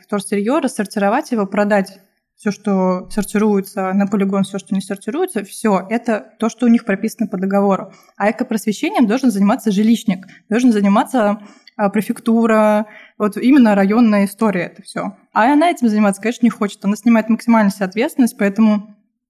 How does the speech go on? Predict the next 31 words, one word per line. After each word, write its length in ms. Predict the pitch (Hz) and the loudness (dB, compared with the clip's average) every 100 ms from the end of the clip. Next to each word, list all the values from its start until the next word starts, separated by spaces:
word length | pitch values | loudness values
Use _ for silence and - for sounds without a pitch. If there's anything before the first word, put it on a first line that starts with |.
| _ _ - | _ _ -6
а, 200 | 262 233 | 0 0
по-, 300 | - - - - | 0 -2 -2 4
ну, 180 | 254 247 | 4 4
полный 300 | 254 285 233 | 4 6 6
бардак, 380 | 208 - 202 | 4 0 -2
действительно. 540 | 208 - 226 - 202 196 | -2 -2 -4 0 0 0
Поэтому 600 | 214 220 226 226 220 220 | 0 -2 2 2 2 2
у 60 | |
нас, 400 | 226 214 214 - - - - _ | 2 4 0 -6 -20 -20 -20 _
а, 260 | - 220 208 | -4 0 2
висят, 640 | 208 214 226 208 202 - | 0 0 0 0 -2 -4
а, 380 | 214 202 202 196 | 0 2 2 0
совершенно 540 | - 214 - 226 220 202 | -4 -10 -4 0 2 4
неинформативные 920 | 214 214 - 208 208 - 220 208 196 | 4 2 0 -2 -2 -2 0 2 0
какие-то 540 | 196 196 220 196 190 | -2 -6 -8 -4 -6
плакаты 600 | 190 196 196 220 208 196 190 | -4 -6 -2 -2 0 -4 -4
в 100 | - | -4
подъездах, 540 | 190 202 359 302 285 | -4 -2 -2 -4 -6
которые 420 | 254 262 233 226 | -6 -2 0 2
либо 440 | 220 214 214 208 208 - _ - | 2 0 0 -2 -4 -20 _ -6
висят 420 | 220 220 233 214 | -2 -2 0 0
где-нибудь 380 | 202 208 202 202 | 2 2 2 0
там 240 | 214 202 | 0 0
в 180 | 196 - | -2 -6
правом 420 | 226 220 214 202 | 0 0 2 0
верхнем 380 | 202 214 - 202 | 0 -2 0 0
углу, 240 | 202 220 226 | 2 0 -2
куда 240 | 196 202 | 0 0
никто 240 | 196 190 | -2 -2
не 100 | 202 | -2
смотрит, 600 | 196 208 233 320 247 233 | 0 0 0 -2 -2 -4